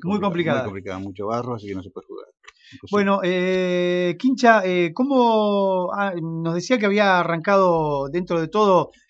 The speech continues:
Speaker 1: mm, bastante bien, no hay mayores inconvenientes?
Speaker 2: No.
Speaker 1: Eh, ¿han unificado criterios, eh, con respecto al arbitraje, eh, con el fútbol de salón?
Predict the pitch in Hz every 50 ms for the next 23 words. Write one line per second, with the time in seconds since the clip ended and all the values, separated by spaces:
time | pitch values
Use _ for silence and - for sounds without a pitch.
0 | _ - 147 139 143 151 143 139 151 127 - - 196 196 165 180 180 202 247 294
1 | 294 277 262 226 202 208 202 196 190 180 180 214 208 190 - 185 165 180 170 175
2 | 190 208 247 269 262 220 269 170 156 - - - - - - - 180 180 185 180
3 | 175 180 - - 220 254 277 294 294 285 269 262 254 247 233 208 202 196 190 165
4 | 196 - 240 254 262 240 196 175 190 190 185 156 - 240 262 277 269 277 277 254
5 | 214 - - 196 185 175 - 180 175 170 165 - 220 220 202 214 196 190 180 170
6 | 170 160 160 - 202 226 220 - - 247 226 220 220 - - - _ _ - 160
7 | 156 156 156 156 156 147 - - 156 151 151 147 147 147 143 143 143 143 143 139
8 | 143 147 147 147 143 127 - - 214 208 180 190 196 190 185 165 160 156 - -
9 | 151 160 196 240 277 294 294